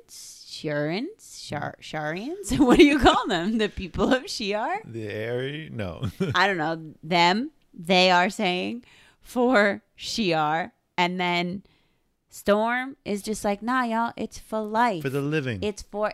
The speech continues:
Speaker 1: everybody."
Speaker 2: <laughs> I love this celebratory feast.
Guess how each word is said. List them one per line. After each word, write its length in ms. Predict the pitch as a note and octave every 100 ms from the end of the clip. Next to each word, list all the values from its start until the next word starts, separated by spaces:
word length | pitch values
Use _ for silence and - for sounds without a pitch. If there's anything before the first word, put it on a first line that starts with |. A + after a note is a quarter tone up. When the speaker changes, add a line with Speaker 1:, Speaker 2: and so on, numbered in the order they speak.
| -
Speaker 1:
everybody." 840 | A3 A#3 G3+ F3+ E3 D3+ - - D#3 _ _ _ _ _ _ _ _ _ _ -
Speaker 2:
<laughs> 840 | F3 - G#3+ - - - - B2+ -
I 80 |
love 240 | F#3 A#3+ D4
this 200 | C4+ -
celebratory 560 | F#3 G3+ F3 F#3 F3
feast. 480 | C#3 F3 A#2+ - -